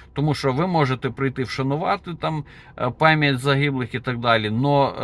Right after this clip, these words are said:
е, слухайте, просувати такі речі, як виборчі кампанії проводити, це вже за межою якихось людських моментів. Ну, але, слухайте, закони писані не для Трампа, як ви вже знаєте давним-давно,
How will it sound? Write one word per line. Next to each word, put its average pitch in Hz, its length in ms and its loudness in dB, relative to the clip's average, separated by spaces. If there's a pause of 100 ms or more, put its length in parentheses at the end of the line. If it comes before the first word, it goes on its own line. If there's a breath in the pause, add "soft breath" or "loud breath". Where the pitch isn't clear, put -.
(400)
е, 113 40 -8
слухайте, 113 520 -6 (180)
просувати 131 640 0
такі 123 320 -4
речі, 170 300 -2
як 131 180 -2
виборчі 127 440 -2
кампанії 165 580 -2
проводити, 123 760 -2 (560 loud breath)
це 143 120 0
вже 139 300 4
за 123 200 2
межою 139 600 4
якихось 123 520 -4
людських 123 540 -2
моментів. 117 640 -2
Ну, 135 120 0
але, 165 420 0
слухайте, 101 760 -6
закони 127 540 -4
писані 123 460 -4
не 123 140 0
для 117 180 -2
Трампа, 90 440 -4
як 85 140 -8
ви 95 60 -8
вже 95 200 -6
знаєте 156 440 -2
давним-давно, 117 720 -4